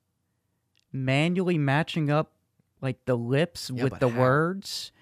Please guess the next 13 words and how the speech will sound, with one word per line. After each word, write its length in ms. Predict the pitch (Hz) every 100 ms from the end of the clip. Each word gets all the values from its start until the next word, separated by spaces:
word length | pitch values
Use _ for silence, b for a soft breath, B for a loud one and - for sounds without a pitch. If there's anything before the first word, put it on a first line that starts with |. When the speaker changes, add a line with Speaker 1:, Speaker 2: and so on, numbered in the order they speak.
| b
Speaker 2:
Yeah, 40 |
but 80 | 127
Speaker 1:
with 160 | 139 131
Speaker 2:
how? 320 | 135 147 98 - _ _
How? 380 | - 160 110 90 _ _ _ _ -
Speaker 1:
getting, 420 | 160 170 170 160 -
I 80 |
mean, 260 | 160 185 165 -
uh, 40 |
what, 280 | 151 160 226
what 260 | 156 170 226
I 220 | 165 196
think, 440 | - 226 226 -